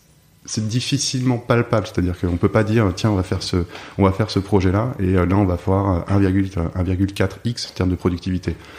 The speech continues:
C'est vraiment du long terme, et c'est, c'est un petit peu comme d'habitude. C'est, en fait, au bout de six mois, au bout d'un an, faut essayer de regarder dans le rétroviseur, voir d'où on est parti, et ça, c'est hyper important. C'est-à-dire que, euh, parfois, on, en fait, quand on commence un projet,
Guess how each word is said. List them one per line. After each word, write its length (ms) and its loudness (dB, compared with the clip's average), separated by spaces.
C'est 140 0
vraiment 260 4
du 100 4
long 140 4
terme, 340 0
et 40 -6
c'est, 280 2
c'est 120 0
un 60 4
petit 120 -6
peu 140 -2
comme 160 2
d'habitude. 320 2
C'est, 240 -2
en 20 -20
fait, 300 -8
au 80 -2
bout 140 0
de 60 -8
six 180 -2
mois, 160 4
au 80 4
bout 120 0
d'un 280 0
an, 120 0
faut 100 2
essayer 240 4
de 80 0
regarder 280 4
dans 80 2
le 60 2
rétroviseur, 560 -2
voir 380 2
d'où 180 2
on 140 4
est 80 6
parti, 380 -2
et 40 -4
ça, 120 0
c'est 180 -6
hyper 220 2
important. 320 0
C'est-à-dire 280 -4
que, 80 -4
euh, 220 2
parfois, 320 0
on, 120 -2
en 220 -12
fait, 100 0
quand 180 -2
on 40 2
commence 280 2
un 60 2
projet, 360 0